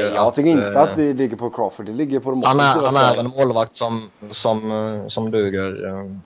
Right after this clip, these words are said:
Speaker 1: så länge dina utspelare gör det okej.
Speaker 2: Men det gjorde,
Speaker 1: Eh,
Speaker 2: det
Speaker 1: han är
Speaker 2: gjorde
Speaker 1: inte sämre än, än Jemmy, liksom, som de hade när de vann. Eh,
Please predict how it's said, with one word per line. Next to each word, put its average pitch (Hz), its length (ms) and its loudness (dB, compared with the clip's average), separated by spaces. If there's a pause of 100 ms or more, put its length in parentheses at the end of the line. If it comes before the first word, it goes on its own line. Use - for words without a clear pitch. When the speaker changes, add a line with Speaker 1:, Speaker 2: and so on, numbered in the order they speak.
(540)
Speaker 1:
så - 180 -8
länge 98 560 -4
dina 101 260 -6
utspelare 98 540 -6
gör 101 240 -2
det 104 80 -8
okej. 95 440 -8 (220)
Speaker 2:
Men 110 240 -12
det 113 60 -4
gjorde, 104 180 -4
Speaker 1:
Eh, - 0 -
Speaker 2:
det 95 60 -6
Speaker 1:
han - 100 -4
är 123 60 4
Speaker 2:
gjorde 123 180 4
Speaker 1:
inte 110 180 -2
sämre 110 360 0
än, 110 260 -6
än 110 360 -6 (140)
Jemmy, 95 340 -2
liksom, 95 360 -12
som 104 160 -8
de 101 120 -4
hade 101 260 -4
när 101 140 -6
de 113 120 -6
vann. - 140 -8 (1300)
Eh, 98 320 -10